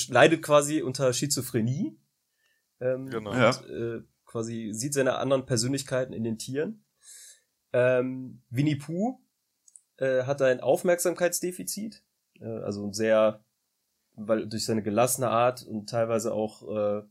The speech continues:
Speaker 1: ne, dass Sachen an
Speaker 2: Ja, sein
Speaker 1: ihm vorbeifliegen, Informationen, und er halt damit die gar nicht speichern kann.
Speaker 2: Er ist einfach nur in, äh, fokussiert auf Honig.
Speaker 3: Ja.
Speaker 1: Genau, und das ist wieder eine Sucht eigentlich, ne? Also, äh,
Speaker 3: Genau.
Speaker 2: Genau.
Speaker 1: äh, ein Suchtproblem, das er hat.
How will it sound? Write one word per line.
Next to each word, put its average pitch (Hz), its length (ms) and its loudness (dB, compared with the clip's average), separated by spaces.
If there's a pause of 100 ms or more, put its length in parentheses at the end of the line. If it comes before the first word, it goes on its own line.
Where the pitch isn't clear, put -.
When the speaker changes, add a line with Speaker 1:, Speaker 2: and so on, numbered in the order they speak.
(580)
Speaker 1:
ne, 120 180 -6
dass 113 220 -2
Sachen 123 260 0
an 127 80 2
Speaker 2:
Ja, 139 40 2
sein 139 120 4
Speaker 1:
ihm 143 40 0
vorbeifliegen, 143 640 4
Informationen, 131 720 0
und 120 120 -6
er 113 200 2
halt 120 160 -6
damit - 480 -8
die 113 360 -12
gar 117 140 0
nicht 120 180 -2
speichern 127 400 -4
kann. 135 320 -6 (920)
Speaker 2:
Er 117 120 6
ist 117 120 4
einfach 131 240 6
nur 135 160 2
in, 135 180 -4
äh, 113 300 8 (140)
fokussiert - 540 -2
auf 120 220 -4
Honig. - 360 -6 (380)
Speaker 3:
Ja. 127 180 4
Speaker 1:
Genau, 170 300 10
und 120 120 4
das 139 140 4
ist 147 120 0
wieder 151 140 2
eine 135 160 4
Sucht 127 500 0
eigentlich, 185 460 -2
ne? 170 260 -2 (140)
Also, 117 400 -4
äh, 113 100 -4
Speaker 3:
Genau. 120 300 0
Speaker 2:
Genau. 101 180 -14 (320)
Speaker 1:
äh, 113 280 -8 (180)
ein 110 40 -8
Suchtproblem, 147 640 -6
das 151 140 -4
er 151 140 0
hat. 160 180 -8